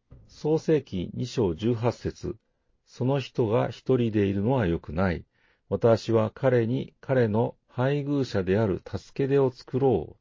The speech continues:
という御言葉の照らしを受け、自分のクリスチャン生涯に結婚が必要であることを認識するようになりました。そして前面の兄弟姉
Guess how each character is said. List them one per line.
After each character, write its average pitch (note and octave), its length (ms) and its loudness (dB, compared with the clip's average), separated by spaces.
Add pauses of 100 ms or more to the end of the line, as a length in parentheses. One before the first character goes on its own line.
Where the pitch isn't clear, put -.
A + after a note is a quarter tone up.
と G#2 120 0
い F#2 100 0
う B2+ 220 0 (480)
御 A2+ 220 0
言 B2 120 4
葉 A#2+ 160 2
の A#2 120 0
照 A2+ 160 0
ら A2+ 120 4
し - 180 -4
を D#2+ 120 -2
受 F2 300 -2
け、 - 60 -20 (580)
自 G2+ 120 -4
分 C#3 280 -2
の C3 100 -2
ク - 140 -8
リ B2+ 160 -2
ス - 100 -16
チ - 120 -4
ャ A#2+ 120 2
ン A2+ 60 -2
生 A#2 380 2
涯 D#2+ 200 0
に A2+ 300 -2 (160)
結 - 300 -2
婚 B2+ 200 0
が B2 140 2
必 - 240 -4
要 A#2+ 200 4
で A#2 120 4
あ A#2 80 4
る G#2 80 0
こ F#2+ 160 -4
と C3+ 160 0
を G#2+ 80 2
認 E2+ 180 -2
識 E2 240 -10
す - 140 -8
る F2 180 2
よ G2 220 2
う D#2+ 40 -2
に B2 320 -4
な E2 120 -6
り E2 100 -2
ま D#2+ 140 -2
し - 100 -10
た。 - 180 -10 (1040)
そ - 160 -2
し - 100 -6
て C#3 260 0 (100)
前 A#2+ 160 6
面 C3 340 0
の B2+ 100 -2
兄 - 140 0
弟 C3 260 4
姉 B2 60 4